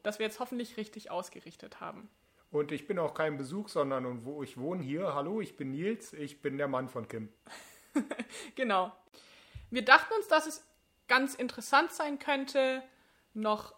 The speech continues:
Speaker 1: eine weitere Perspektive mit reinzunehmen. Bislang hab ich euch ja alleine monologisiert. Und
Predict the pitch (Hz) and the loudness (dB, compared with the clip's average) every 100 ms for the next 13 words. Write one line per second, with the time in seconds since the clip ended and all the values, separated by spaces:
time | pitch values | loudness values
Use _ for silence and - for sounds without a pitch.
0 | - 202 196 202 190 185 208 233 247 214 | -10 -6 -4 -4 -4 0 0 -2 -6 -2
1 | 214 208 208 208 _ _ _ - 220 226 | 0 0 -2 -8 _ _ _ -10 -8 -6
2 | 208 - 311 381 202 190 196 151 175 196 | -8 -2 0 2 0 -2 -4 -4 -4 -4
3 | - 190 208 247 214 214 214 220 220 - | -10 -6 -4 -4 -6 -2 -2 -2 -6 -8
4 | _ - 233 - 220 214 - 214 208 - | _ -10 -10 -8 -4 -4 -2 0 2 0
5 | 190 202 254 269 269 269 269 - 220 226 | -2 -2 0 -2 -2 -2 -6 -10 -6 -2
6 | 233 220 214 202 196 185 226 381 494 - | -2 -2 -2 -4 -4 0 2 4 2 -2
7 | - _ _ _ _ _ _ - 247 240 | -16 _ _ _ _ _ _ -2 2 4
8 | 240 226 226 220 - - - | 6 4 4 0 -2 -6 -6